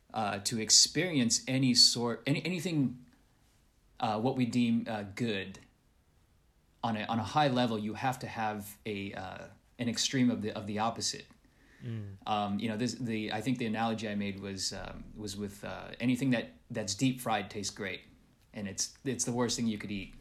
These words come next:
Speaker 2: Mm-hmm, mm-hmm, mm-hmm.
Speaker 1: <laughs> Um, I, I, I love alcohol. Uh, I, I love the, uh, the feeling that gives me, but it makes me feel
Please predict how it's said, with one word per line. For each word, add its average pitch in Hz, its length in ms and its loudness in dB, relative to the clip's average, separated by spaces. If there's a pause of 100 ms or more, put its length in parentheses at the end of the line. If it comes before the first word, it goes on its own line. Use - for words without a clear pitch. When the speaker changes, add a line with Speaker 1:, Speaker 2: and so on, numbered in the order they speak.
(320)
Speaker 2:
Mm-hmm, 127 720 -4
mm-hmm, 120 140 -2 (400)
mm-hmm. 110 120 -8
Speaker 1:
<laughs> - 0 -
Um, 101 520 -2 (1120)
I, 120 160 -2 (160)
I, 120 140 4
I 117 120 2
love 117 320 2
alcohol. 107 580 0 (120)
Uh, - 40 -6
I, 101 380 -2
I 107 60 -2
love 107 360 -4
the, 101 320 -4
uh, 92 320 -6
the 104 80 -8
feeling 117 220 0
that 107 160 -2
gives 104 220 -4
me, 104 100 -4
but 98 160 -4
it 95 160 -6
makes 104 240 -6
me 107 80 -6
feel 98 500 -6